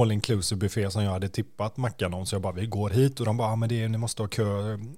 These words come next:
och det är bokningar och skit." Så vi bara, "Men vi sätter oss och tar en bärs så länge." Så kom vi in på typ en tjugo.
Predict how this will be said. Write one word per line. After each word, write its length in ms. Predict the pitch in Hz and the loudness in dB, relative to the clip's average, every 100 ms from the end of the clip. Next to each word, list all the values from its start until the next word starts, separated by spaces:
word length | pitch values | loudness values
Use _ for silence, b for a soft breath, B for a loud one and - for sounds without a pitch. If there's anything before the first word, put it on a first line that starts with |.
| - | -8
och 280 | 110 101 101 | -4 -2 -2
det 80 | 98 | 0
är 40 | |
bokningar 500 | 101 107 - 104 98 | 2 0 0 -2 -2
och 100 | 104 | 0
skit." 200 | 113 104 | 0 -2
Så 80 | 107 | -2
vi 140 | 107 | -2
bara, 200 | 101 101 | -2 -2
"Men 120 | 92 | -2
vi 80 | 113 | 2
sätter 240 | - 170 113 | 2 2 0
oss 80 | |
och 40 | - | -2
tar 80 | 101 | -6
en 80 | |
bärs 220 | 90 82 - | -6 -8 -6
så 60 | |
länge." 200 | 113 95 | -6 -6
Så 300 | - 110 123 113 | -6 -6 -6 0
kom 160 | 143 | 2
vi 100 | 120 | 4
in 120 | 98 | 4
på 100 | 110 | 2
typ 260 | 165 139 - | 2 0 -2
en 200 | 90 90 | -10 -6
tjugo. 420 | - 101 85 87 | -4 -2 -4 -10